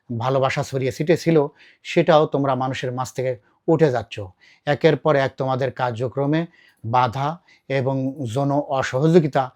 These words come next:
সেটাই প্রমাণ হয়ে যাচ্ছে যে না, তোমাদের মাঝে আর উম, সাধারণ মানুষ, সাধারণ ছাত্রছাত্রীরা থাকতে চাচ্ছে না।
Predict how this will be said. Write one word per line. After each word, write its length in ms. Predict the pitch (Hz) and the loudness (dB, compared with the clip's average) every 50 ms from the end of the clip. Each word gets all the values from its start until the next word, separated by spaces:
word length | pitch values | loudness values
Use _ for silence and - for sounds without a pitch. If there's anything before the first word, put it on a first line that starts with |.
| _ - - _ - | _ -20 -20 _ -12
সেটাই 380 | - - - 160 135 160 151 | -6 0 0 2 4 4 4
প্রমাণ 440 | 123 - 139 139 135 135 131 135 131 | 4 2 0 0 0 0 -2 -2 -4
হয়ে 280 | 113 110 151 156 156 135 | -2 4 6 6 6 6
যাচ্ছে 320 | 131 120 - - 135 127 | 4 0 -6 -6 -8 -6
যে 120 | 107 131 | -6 -4
না, 280 | 127 139 131 113 104 - _ _ _ _ _ _ _ _ | -2 -2 -2 -4 -4 -8 _ _ _ _ _ _ _ _
তোমাদের 360 | - 143 143 143 131 143 135 | -4 -2 0 2 0 0 0
মাঝে 360 | 131 123 123 123 104 156 165 | 0 0 -2 -2 0 2 2
আর 200 | 156 127 135 151 185 196 _ _ _ _ _ _ _ - | 4 4 2 2 0 -2 _ _ _ _ _ _ _ -10
উম, 220 | 123 123 123 123 120 | -8 -6 -4 -4 -4
সাধারণ 440 | - - 139 143 117 139 131 135 131 | -4 -2 -2 0 0 0 0 0 -2
মানুষ, 300 | 120 120 139 151 - - | -2 -2 -2 -2 -4 -4
সাধারণ 340 | 139 123 135 135 143 139 | -4 -4 -2 -2 -2 -4
ছাত্রছাত্রীরা 1000 | 123 - 123 117 - - 127 127 131 113 - - 135 - 147 147 147 160 185 202 - _ - - - _ _ - | -4 -6 -8 -10 -10 -8 -6 -4 -4 -4 -4 -6 -6 -4 -2 -2 0 0 0 -2 -4 _ -20 -20 -20 _ _ -8
থাকতে 280 | 139 131 - - 139 | -8 -8 -4 -4 -4
চাচ্ছে 280 | 110 143 139 - - 131 | -2 -2 -4 -4 -6 -10
না। 220 | 120 110 107 104 | -10 -10 -12 -14